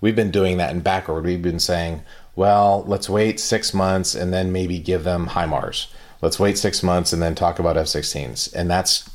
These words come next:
there, there are Ukrainians dying today. We just heard that in the beginning of this podcast. And the time is not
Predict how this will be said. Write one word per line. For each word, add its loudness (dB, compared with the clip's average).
there, 2
there 2
are 4
Ukrainians 0
dying -2
today. 0
We -4
just -4
heard 0
that 0
in -8
the -4
beginning -2
of -4
this -2
podcast. -2
And 0
the -2
time 0
is 0
not 0